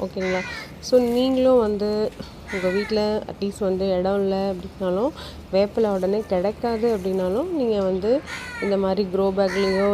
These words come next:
ஏதாவது மாடியில வச்சு சின்ன சின்ன செடியா, அதாவது நான் என்ன பண்ணுவேன்னா, இதை உடைச்சு விட்டுட்டே வருவேன். பெருசா வளர வைக்க மாட்டேன். எனக்கு தேவையான அளவுக்கு வந்து லீவ்ஸ் வந்தா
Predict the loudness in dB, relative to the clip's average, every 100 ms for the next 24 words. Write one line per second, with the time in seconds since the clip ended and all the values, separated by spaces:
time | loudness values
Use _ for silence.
0 | 2 2 2 2 0 0 0 0 -2 -4
1 | 0 0 0 -2 0 0 0 0 -2 0
2 | 2 2 -2 -12 -6 -2 2 2 2 0
3 | -2 -2 0 0 2 2 0 -2 -4 -2
4 | 0 2 2 0 0 -2 -2 0 0 2
5 | 0 -2 -6 -4 -4 -2 -2 -4 -6 -16
6 | -16 -10 -6 -6 -2 0 2 4 4 4
7 | 2 4 4 6 4 0 0 -2 -4 -2
8 | 0 0